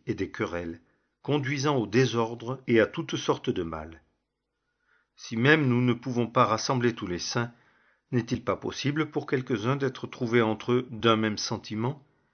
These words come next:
et ainsi de glorifier Dieu d'un commun accord ? Ces passages de l'Écriture montrent comment cela est encore possible. Notons que lorsque l'apôtre parle d'avoir entre vous un même sentiment,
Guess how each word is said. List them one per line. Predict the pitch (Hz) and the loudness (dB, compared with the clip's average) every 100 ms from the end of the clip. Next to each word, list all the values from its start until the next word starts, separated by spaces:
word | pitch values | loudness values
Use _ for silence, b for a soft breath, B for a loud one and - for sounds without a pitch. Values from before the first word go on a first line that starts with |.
| _ | _
et | - 123 | 0 4
ainsi | 120 - 156 | 4 2 -2
de | 143 | -2
glorifier | 110 117 110 - - 107 | 2 0 0 -6 -2 -2
Dieu | 104 123 | 2 2
d'un | 127 120 | 2 0
commun | 117 117 | 0 0
accord ? | 113 113 131 131 - _ _ _ _ _ _ _ _ _ _ _ | 0 0 -2 -2 -6 _ _ _ _ _ _ _ _ _ _ _
Ces | - 143 | -4 -2
passages | 151 135 160 139 | 0 2 4 4
de | 113 | 2
l'Écriture | 104 101 104 - 120 101 | -2 -2 -6 0 0 2
montrent | 120 143 - | 2 0 -2
comment | - 135 131 | -2 2 2
cela | 107 - 101 120 | 2 -2 2 2
est | 104 | 0
encore | 101 - 120 | -2 -2 -4
possible. | - 87 - 76 76 - _ _ _ _ _ _ _ _ _ _ _ _ _ _ | -8 -12 -12 -14 -18 -20 _ _ _ _ _ _ _ _ _ _ _ _ _ _
Notons | 135 165 131 120 | 0 2 2 2
que | 135 - | 0 0
lorsque | 104 131 - 113 | 4 2 0 -2
l'apôtre | 98 - 165 - | -2 0 -2 -2
parle | 113 131 110 95 | 0 2 2 0
d'avoir | 117 127 123 | 2 4 4
entre | 120 120 | 2 0
vous | 113 101 113 | -2 0 -2
un | 98 | -2
même | 101 107 120 | -2 -2 -2
sentiment, | - 98 85 104 131 151 | -2 -6 -8 -6 -6 -6